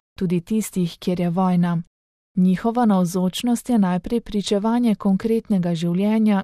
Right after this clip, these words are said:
ki bo postavilo v ospredje lepoto življenja vere,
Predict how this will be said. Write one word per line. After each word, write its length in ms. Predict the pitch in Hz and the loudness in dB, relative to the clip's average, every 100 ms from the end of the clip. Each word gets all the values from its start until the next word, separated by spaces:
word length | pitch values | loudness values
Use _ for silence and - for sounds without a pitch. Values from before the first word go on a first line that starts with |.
| - | -4
ki 140 | 214 | -4
bo 160 | 196 196 | -2 0
postavilo 800 | 208 202 - 233 240 240 226 214 | 0 -2 -2 -2 0 0 0 0
v 120 | 196 180 | -2 -2
ospredje 720 | 175 - - 240 240 220 226 | -2 -6 -4 -2 -2 0 0
lepoto 640 | 226 233 - 180 180 220 | 2 0 -2 -2 -2 -2
življenja 600 | 208 240 220 202 190 208 | -2 -2 0 2 2 2
vere, 460 | 202 220 185 175 | 2 0 0 0